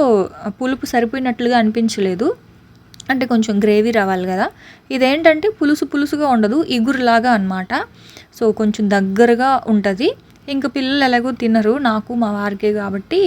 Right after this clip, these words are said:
ఇంక మామయ్య కూడా లేరు కదా. So ఫ-, ఇక్కడ ఏంటంటే నేను ఇం-, పులుపు తగ్గింది, ఇంకొక రెండు వేసాను అనమాట. So దగ్గరికి అనమాట, బాగా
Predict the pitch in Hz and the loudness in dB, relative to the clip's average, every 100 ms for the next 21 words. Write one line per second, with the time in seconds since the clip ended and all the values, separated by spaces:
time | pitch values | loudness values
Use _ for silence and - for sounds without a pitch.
0 | 233 208 208 202 208 220 220 214 202 202 | 0 0 -2 0 0 0 0 -2 -2 -6
1 | - 196 190 185 - - - - - 262 | -8 -8 -8 -10 -16 -20 -20 -16 -8 0
2 | 247 254 247 247 247 262 262 392 392 269 | 0 2 0 2 2 0 -2 -4 -4 -4
3 | 247 233 - 220 294 277 277 240 202 214 | -2 -4 -6 -2 0 0 2 2 2 0
4 | 214 381 466 - - 247 240 240 226 226 | 2 2 0 -2 -4 -2 0 2 2 4
5 | 233 220 - - 226 233 247 202 190 185 | 2 0 -14 -2 0 0 0 -4 -4 -6
6 | 190 294 415 - - - 262 240 233 220 | -2 -2 -4 -8 -20 -8 4 4 4 2
7 | 277 262 202 196 190 - - - - 226 | 0 0 0 0 0 -2 -6 -20 -8 0
8 | 226 226 226 | 4 4 4